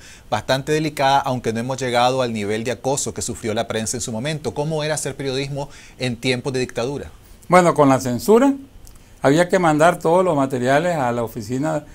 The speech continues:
Speaker 2: de Leyes y Relaciones Públicas de la Guardia Nacional. Allá habían unos capitanes que se encargaban de leer y de, y de ir, este, censurando lo que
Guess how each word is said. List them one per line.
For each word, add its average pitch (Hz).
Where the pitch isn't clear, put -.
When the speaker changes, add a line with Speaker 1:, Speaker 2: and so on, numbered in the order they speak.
Speaker 2:
de 135
Leyes 156
y 151
Relaciones 139
Públicas 156
de 127
la 117
Guardia 120
Nacional. 123
Allá 127
habían 139
unos 139
capitanes 131
que -
se 127
encargaban 131
de 123
leer 127
y 135
de, 110
y 135
de 113
ir, 113
este, 120
censurando 135
lo 127
que 117